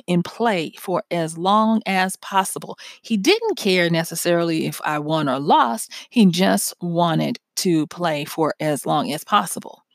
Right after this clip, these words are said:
I, on the other hand, was working with a finite. I must win and I must do this quickly. And you must lose. I must get this crap out of your hair and get you dressed.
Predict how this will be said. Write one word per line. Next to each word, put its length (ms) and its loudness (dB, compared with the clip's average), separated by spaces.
I, 360 2
on 180 2
the 160 -2
other 160 -6
hand, 460 -2
was 160 2
working 380 2
with 160 0
a 80 -2
finite. 640 0
I 140 2
must 380 2
win 340 -2
and 120 -2
I 80 -2
must 320 0
do 140 0
this 220 0
quickly. 440 -2
And 180 6
you 140 10
must 280 8
lose. 560 -4
I 140 2
must 320 0
get 220 2
this 220 -2
crap 400 -2
out 160 -2
of 140 -2
your 180 -2
hair 440 -4
and 220 6
get 180 4
you 280 2
dressed. 640 -2